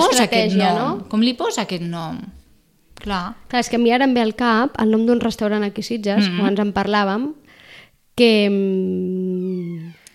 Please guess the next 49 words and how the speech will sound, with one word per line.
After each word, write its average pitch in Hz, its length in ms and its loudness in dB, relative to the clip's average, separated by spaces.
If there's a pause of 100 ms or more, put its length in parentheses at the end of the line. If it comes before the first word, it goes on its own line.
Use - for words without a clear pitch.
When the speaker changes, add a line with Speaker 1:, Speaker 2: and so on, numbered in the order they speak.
(200)
Speaker 2:
que 208 120 0
té 202 160 -2
un, 196 920 -2 (100)
un 214 160 0
nom 196 180 0 (480)
molt 196 180 0
irreverent, 202 560 0
di-, 196 180 -2
el 180 240 -2
direm 185 280 -2
perquè 208 200 -6
si 175 100 -8
no 180 120 -2
la 190 80 0
gent 185 140 -2
no 185 60 -2
ho 190 60 -2
entendrà, 190 420 -4
que 202 80 -6
és - 120 -8 (140)
el 208 160 -4
restaurant 208 440 -6
Zorra, 214 460 -2
La 190 140 -4
Zorra. 214 440 -2 (220)
Speaker 1:
Sí. - 180 -8
Speaker 2:
Clar, 220 200 0
d'entrada 208 640 -2 (480)
dius, 202 480 -2
«Caram, 190 420 -2 (300)
un 196 60 -12
restaurant 190 460 -4
que 196 80 -6
es 170 80 -8
diu 185 120 -4
La 170 120 -6
Zorra 196 480 -6
sona 196 760 -4
molt 202 300 -4
potent», 214 360 -2
a 180 80 -6
ban-, 175 240 -6 (100)
a 196 100 -8
banda 196 220 -4
que 240 80 -6
fonèticament 208 720 -2
té 220 60 -4
un 214 160 -4
so 226 420 -2